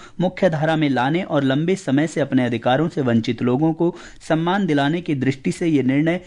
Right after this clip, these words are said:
बहुत महत्वपूर्ण है। कांग्रेस के वरिष्ठ नेता राहुल गांधी ने नई दिल्ली में कहा कि उनकी पार्टी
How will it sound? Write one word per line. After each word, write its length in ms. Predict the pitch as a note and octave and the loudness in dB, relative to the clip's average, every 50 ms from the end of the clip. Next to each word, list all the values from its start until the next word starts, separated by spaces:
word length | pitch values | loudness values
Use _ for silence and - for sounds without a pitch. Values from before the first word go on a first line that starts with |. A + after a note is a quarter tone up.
| - - - - | -16 -20 -6 -4
बहुत 280 | - D#3 G3 G3+ G3+ F#3+ | 0 0 0 0 0 -2
महत्वपूर्ण 540 | D#3+ C#3 C3+ C3+ - A#2 A2 A#2 A#2 A2+ G#2+ | 0 0 0 0 -2 -2 0 0 0 0 0
है। 200 | F#2 A2+ G2+ F2+ D#2 - - - - - - _ | 0 0 -2 -2 -4 -8 -18 -20 -20 -20 -12 _
कांग्रेस 340 | - C3+ C#3+ D#3+ F3+ F3+ - | -2 0 0 0 -2 -4 -4
के 120 | - F#3+ D#3+ | -4 -4 0
वरिष्ठ 320 | C#3 C3 C#3 C#3 - - | 0 0 0 0 0 0
नेता 260 | D3+ C#3+ C#3+ D3 D#3+ D3+ | 0 0 0 0 0 0
राहुल 260 | C#3 B2 C3 B2+ B2+ | 2 2 2 0 0
गांधी 320 | B2 B2 B2+ C#3 C#3+ D3 F3 | 0 0 0 2 2 0 0
ने 120 | F3+ F3 | 0 2
नई 180 | D3 C3 A#2+ A#2+ | 2 2 0 0
दिल्ली 260 | B2+ B2 B2+ B2+ B2+ | 0 0 2 2 2
में 160 | B2 A#2+ A2+ | 2 0 0
कहा 220 | - - A#2+ C#3+ | -2 -2 -2 -2
कि 160 | D3 D3 E3 D3+ | -2 0 -4 -2
उनकी 320 | - C3+ A#2+ A#2+ A2+ A#2+ A2+ | 0 0 -2 0 -2 -4 -4
पार्टी 460 | - - B2 C3 C#3+ D3 E3+ F#3 | 0 2 2 2 2 0 -2 -4